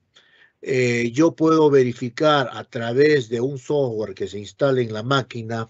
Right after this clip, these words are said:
verificar si está acompañado, si está abriendo otra pestaña de, de internet, eh, o si está compartiendo su, su monitor, eh, eh, con otro,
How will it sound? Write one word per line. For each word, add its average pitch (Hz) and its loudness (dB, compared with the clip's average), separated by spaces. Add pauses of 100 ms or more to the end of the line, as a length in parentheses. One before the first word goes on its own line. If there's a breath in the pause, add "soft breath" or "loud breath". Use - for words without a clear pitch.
(160)
verificar 120 0 (560 soft breath)
si - -4
está 120 -2
acompañado, 120 0 (380 soft breath)
si 123 -4
está 135 0
abriendo 123 -2
otra 117 -8
pestaña 120 -2
de, 110 -6
de 101 -8
internet, 123 -6
eh, 104 -12 (460 soft breath)
o 127 -4
si 120 -8
está 139 0
compartiendo 127 -2
su, 98 -10 (420)
su - -8
monitor, 120 2
eh, 95 -6 (600 soft breath)
eh, 110 -6
con 113 -4
otro, 120 2